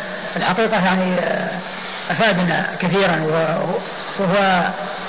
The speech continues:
آه، الذي يبدو أنه هو هذا، ما دام أنه، آه، يعني، آه، شيخه،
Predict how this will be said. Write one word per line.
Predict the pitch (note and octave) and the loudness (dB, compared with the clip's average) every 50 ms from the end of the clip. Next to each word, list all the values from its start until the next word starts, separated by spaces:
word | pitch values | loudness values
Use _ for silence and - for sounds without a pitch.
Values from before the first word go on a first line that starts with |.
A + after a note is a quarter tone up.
| - - - | -8 -6 -4
آه، | G3+ G3 F#3+ F#3+ F#3 F3+ - F3+ F3+ F3+ F#3 - F#3 | -4 -2 -2 -2 -2 -2 -2 -2 -2 -4 -4 -4 -2
الذي | F#3 F#3+ G3 G3 G#3+ | -2 0 2 2 2
يبدو | A3 A3 B3+ B3 B3 | 2 2 2 2 4
أنه | B3 B3 | 4 4
هو | A#3 B3 A#3+ A3+ | 4 4 4 4
هذا، | A3 A3+ - E3 - - - - - - - - - - - - - - - - - - D#3 | 4 4 4 2 2 0 -2 -4 -6 -8 -8 -8 -8 -8 -8 -8 -8 -8 -8 -8 -8 -6 -4
ما | E3 F3 | -2 0
دام | F3+ G3+ G3 G3 | 2 2 4 4
أنه، | F#3+ F#3 F#3 E3+ | 4 2 2 2
آه، | D3+ F3 E3 D#3 D#3 F3 - - - - - - - - - - - - - - - - - | 2 2 2 2 0 0 -2 -2 -2 -4 -4 -4 -6 -6 -8 -10 -10 -10 -10 -10 -10 -6 -4
يعني، | - - - G3 F#3+ E3+ F3 F3 F3 E3+ E3+ | -4 -2 0 0 0 2 2 2 2 2 2
آه، | D#3 - - - - F3 E3+ F3 F3+ F#3 F3+ F#3 F3+ F3+ F3+ - - - - - - - - - - - - - - F3 - | 0 0 -2 -2 -2 -2 -4 -4 -4 -4 -4 -4 -4 -4 -6 -6 -8 -8 -8 -8 -8 -8 -8 -8 -6 -6 -6 -6 -6 -4 -2
شيخه، | - G3+ G#3+ G3 - - | 0 2 2 2 2 2